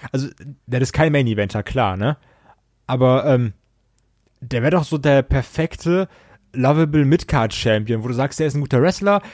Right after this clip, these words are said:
der ist aber auch super unterhaltsam, der kann s-, extrem witzige Promos halten. So, also, keine Ahnung, wenn du so, heute so ein Elias oder sowas, wo du sagst, so, ja, dem höre ich gerne zu, weil er irgendwie witzige Sachen sagt, so, da werde ich im Normalfall nicht gelangweilt bei so einer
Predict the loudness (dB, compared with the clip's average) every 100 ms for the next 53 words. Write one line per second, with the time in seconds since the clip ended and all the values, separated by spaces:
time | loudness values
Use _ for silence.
0 | -14 -2 0 2 0 0 0 2 2 2
1 | 2 2 0 0 0 -2 -2 -8 -20 -6
2 | -6 -2 0 2 0 -4 -4 0 2 2
3 | 2 0 0 0 0 -2 -4 -6 _ _
4 | -12 0 2 4 2 0 -6 _ _ _
5 | -8 -4 -2 0 2 2 2 2 2 0
6 | -4 _ _ _ -20 _ -6 0 4 4
7 | 4 4 6 4 4 0 0 0 -2 -2
8 | -2 -4 0 2 4 2 2 2 0 0
9 | -2 0 2 0 -2 -2 -4 -4 -2 -2
10 | -4 -2 -2 -2 -2 -2 0 -2 -2 -2
11 | 0 0 0 -4 0 2 2 4 2 2
12 | 0 0 0